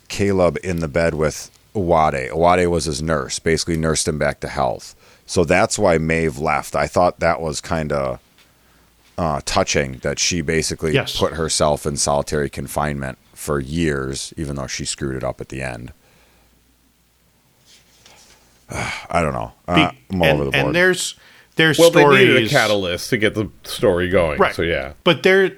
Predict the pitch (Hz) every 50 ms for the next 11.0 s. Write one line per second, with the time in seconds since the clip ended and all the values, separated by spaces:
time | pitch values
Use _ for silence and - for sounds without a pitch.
0 | - - 135 165 165 147 - - - - 165 151 143 139 127 120 123 - - 117
1 | 120 123 - - 127 107 104 107 104 104 110 113 120 - - _ _ - 123 117
2 | - - 127 110 107 104 107 104 98 - - 120 104 98 101 101 104 113 113 -
3 | - - - - - - _ _ _ _ _ _ - - 113 110 104 104 110 113
4 | 104 107 107 101 104 101 104 104 98 - 113 98 - 110 - - 101 - 110 104
5 | 87 104 101 98 101 101 101 98 98 98 98 - - - - - _ - - -
6 | - - _ - - 110 107 104 104 101 98 95 92 92 92 92 98 98 - _
7 | _ _ _ _ _ _ _ - 143 120 143 131 117 120 120 - - - 123 113
8 | 113 113 107 98 - - - _ _ _ - - - 131 113 113 110 110 107 107
9 | 107 104 90 104 - - 113 101 - - - 113 107 101 98 - _ - 113 98
10 | 95 95 90 - - 104 98 98 92 - - 113 104 98 92 92 92 90 92 95